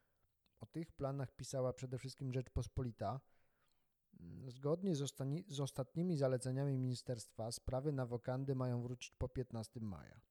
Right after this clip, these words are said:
Nie ma dokładnej daty, ale po piętnastym maja.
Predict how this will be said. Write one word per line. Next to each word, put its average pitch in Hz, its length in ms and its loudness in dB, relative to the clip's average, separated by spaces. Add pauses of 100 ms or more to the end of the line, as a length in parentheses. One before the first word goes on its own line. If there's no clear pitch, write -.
(460)
Nie 143 100 -6
ma 135 100 -2
dokładnej 127 440 0
daty, 139 340 2
ale 131 160 4
po 113 100 -2
piętnastym 120 520 -6
maja. - 240 -16